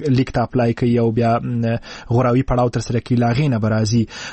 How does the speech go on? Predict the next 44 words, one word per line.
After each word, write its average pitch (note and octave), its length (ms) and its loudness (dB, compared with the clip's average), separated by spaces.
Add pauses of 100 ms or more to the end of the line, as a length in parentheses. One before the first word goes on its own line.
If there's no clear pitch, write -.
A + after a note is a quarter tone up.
(140)
مګر C#3+ 400 2
په D#3 60 0
اصلي D#3 300 0
ټیمونو E3 300 2
کې D3+ 100 -4
بیا C3+ 180 2
افغانستان A#2+ 420 0
له B2 220 0
انګلند B2 300 2
سره A#2 220 -2
مخ A#2 220 -2
دی D3+ 240 2
چې - 160 0 (360)
د، A2+ 140 -2 (360)
ام، A#2 340 0
اکتوبر B2+ 520 -2
په - 100 -4
دوه A#2+ 140 2
ویشتمه D3+ 340 0
به D3 120 0
وي. C#3 140 2
بیا C#3 200 0
به C3+ 120 0
د C3 240 2 (340)
استرالیا B2+ 480 0
چې B2 100 -4
کوربه B2 380 0
دی، C#3 220 -2 (300)
له، B2 440 0 (260)
ام، B2 160 -2 (260)
په - 80 0
بخښنې B2+ 220 -2
سره B2 220 0
له A#2+ 60 2
نیوزیلند B2+ 520 2
سره E3 180 0
به D#3 80 0
مخ D#3 240 0
وي D3+ 60 0
چې - 120 -6
شپږویشتم E3 560 0
باندې D#3 220 2
ده D3+ 140 2
او، A#2+ 400 2